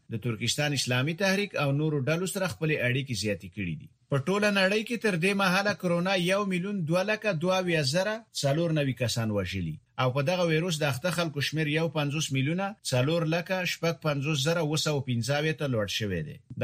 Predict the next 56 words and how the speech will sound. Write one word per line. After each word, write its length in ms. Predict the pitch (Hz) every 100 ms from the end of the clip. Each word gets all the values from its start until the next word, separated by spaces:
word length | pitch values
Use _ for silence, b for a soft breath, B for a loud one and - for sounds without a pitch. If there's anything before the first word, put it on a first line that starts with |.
| 127
افغانستان 500 | 135 143 135 175 175
د 60 | 151
عامې 220 | 160 185 190
روغتیا 280 | 175 156 175
وزارت 420 | 165 139 151 170
وایي 240 | 170 180 214
چې 100 | 214
په 60 | 185 170
تیرو 160 | 185 170 151
څلوېښت 420 | 151 190 220 -
ساعتونو 320 | 196 175 175 170
کې 140 | 156
په 40 | 147 139
افغانستان 520 | 139 139 127 156 160
کې 80 | 139
په 60 | 131 -
کرونا 300 | 131 135 147
وایروس 420 | 135 127 143 131
لس 200 | 143 131
تنه 160 | 135 123 110
اخته 180 | - 107
شوي 200 | - 151 139
کسان 320 | 117 - 135
مړه 120 | 113 92
شوي 220 | - 98 82
دي 100 | 67 - -
او 60 | 110
یو 180 | 123 147 139
سل 140 | 135 107
شپږ 240 | - 165 185
اتیا 180 | 180 196 175
تنه 160 | 190 185
نور 160 | 180 170
په 140 | 170 127
کرونا 280 | 123 127 135 110
اخته 200 | - 104 -
شوي 200 | 104 85
دي. 80 | 69 -
د 40 | 110
افغانستان 500 | 110 117 120 151 151
د 120 | 127 120
روغتیا 300 | 113 151 165
وزارت 360 | 160 143 147 156
شمیرې 320 | - 139 156 160
ښیي 160 | 180 196
چې 80 | 196 165
په 60 | 156
دغه 160 | 160 151
هیواد 240 | 143 160 170
کې 80 | 165
د 100 | 143 127
کرونا 300 | 123 127 147
وایروس 340 | 139 127 147 123
د 100 | 113
وبا 240 | 110 113 151
له 60 | 151